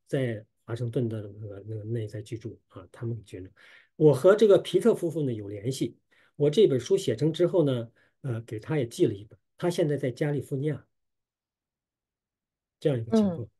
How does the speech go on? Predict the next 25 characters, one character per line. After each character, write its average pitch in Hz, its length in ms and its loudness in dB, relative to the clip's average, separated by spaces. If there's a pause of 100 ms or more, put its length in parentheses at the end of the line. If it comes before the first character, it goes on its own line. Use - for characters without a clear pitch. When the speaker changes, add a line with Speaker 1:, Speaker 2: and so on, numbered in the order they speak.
(120)
Speaker 2:
好 135 220 2
的， 131 100 2
Speaker 1:
嗯。 127 40 2
Speaker 2:
好 120 140 2
的， 131 160 0
非 185 140 -2
常 190 160 -2
了 - 180 2
解。 131 240 -2 (400)
呃， 139 320 4
Speaker 1:
嗯。 139 60 0
Speaker 2:
好， 131 200 2
非 185 120 -4
常 165 160 0
感 143 160 0
谢 156 160 0
您 131 200 -6
啊。 123 220 -2
那 208 60 0
看 254 200 -4
来 143 160 0
这 175 160 -2
个， 127 420 2 (400)
呃， 113 500 2
这 143 220 -2